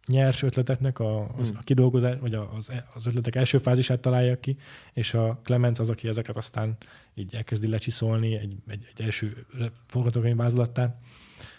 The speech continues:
Speaker 1: És a rendezésben pedig a felosztják azt, hogy ki mind dolgozik, melyen szekvencián. Az általában amúgy is így néz ki egy animáció rendező párosnál, hogy akkor felosztják azt, hogy ki melyik jelenetet választja,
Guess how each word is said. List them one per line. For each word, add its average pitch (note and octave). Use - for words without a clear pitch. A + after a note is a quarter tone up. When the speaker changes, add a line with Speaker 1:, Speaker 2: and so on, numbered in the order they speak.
Speaker 1:
És -
a A#2
rendezésben C#3+
pedig C3
a A#2+
felosztják A#2+
azt, A#2
hogy A#2
ki C3
mind A#2+
dolgozik, A2+
melyen A2
szekvencián. A#2
Az A2
általában A2+
amúgy A#2+
is A#2
így A#2+
néz A#2
ki -
egy A#2
animáció A#2
rendező A#2+
párosnál, A2+
hogy G#2+
akkor G#2+
felosztják A2
azt, A#2+
hogy A#2
ki -
melyik A2+
jelenetet A2+
választja, A2+